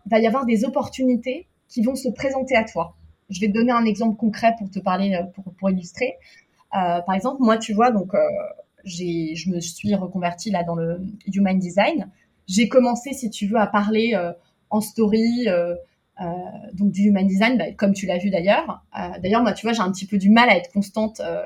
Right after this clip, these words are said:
avec Instagram parce que, bah, mon énergie, elle est pas toujours au même niveau. Donc, parfois, je me dis, « Je vais faire ci, je vais faire ça. » Et puis, en fait, bah, le lendemain, euh, mon énergie, elle est pas forcément là. Donc, je suis assez inconstante, si tu veux, dans, dans ma,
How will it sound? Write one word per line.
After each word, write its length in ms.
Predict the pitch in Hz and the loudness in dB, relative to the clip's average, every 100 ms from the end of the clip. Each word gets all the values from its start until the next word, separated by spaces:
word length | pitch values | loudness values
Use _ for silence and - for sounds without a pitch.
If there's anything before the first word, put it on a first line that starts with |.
| - | -8
avec 260 | 180 175 | -4 -4
Instagram 540 | 175 175 180 185 240 302 | -6 -10 -6 0 0 0
parce 180 | 185 - | -4 -4
que, 100 | 247 | -2
bah, 160 | 202 | -2
mon 140 | 180 180 | -2 -4
énergie, 340 | 180 180 208 | -6 -6 -6
elle 60 | 233 | -6
est 140 | 180 | -4
pas 120 | 226 | -4
toujours 320 | 214 220 226 202 | -4 -4 -2 0
au 40 | |
même 160 | 180 185 | 0 -2
niveau. 380 | 185 202 269 - _ _ - | -2 -2 -2 -6 _ _ -12
Donc, 120 | 185 | -4
parfois, 320 | 190 - 247 | -4 0 2
je 100 | 247 | 4
me 80 | 220 | 2
dis, « 120 | 190 | 2
Je 60 | 208 | 0
vais 80 | 202 | 0
faire 180 | 190 - | -4 -6
ci, 160 | 240 | -4
je 80 | 202 | -2
vais 60 | 185 | -4
faire 160 | 185 | -10
ça. » 280 | - 233 311 | 0 2 2
Et 60 | 202 | -2
puis, 140 | - | -10
en 60 | 175 | -10
fait, 180 | 220 233 | -4 -4
bah, 100 | 190 | -2
le 100 | 180 | -2
lendemain, 540 | 190 196 196 226 277 190 | 0 0 2 2 2 2
euh, 140 | 175 | 0
mon 120 | 180 180 | 0 -4
énergie, 340 | 185 190 240 | -2 -2 0
elle 100 | 214 | 0
est 60 | - | 2
pas 160 | 220 | 0
forcément 420 | 220 226 208 185 | 0 -4 -2 -2
là. 220 | 180 233 294 | 2 2 2
Donc, 180 | 196 - _ _ _ _ | -2 -4 _ _ _ _
je 80 | - | -2
suis 100 | 214 | 2
assez 180 | 202 254 | 2 2
inconstante, 540 | 254 269 214 254 240 | 0 -2 -4 -2 -2
si 140 | 220 | -4
tu 140 | 196 208 | -6 -2
veux, 80 | 202 | -2
dans, 420 | 175 165 160 - | -2 -6 -8 -12
dans 140 | 180 165 | -8 -6
ma, 400 | 165 170 175 | -4 -6 -8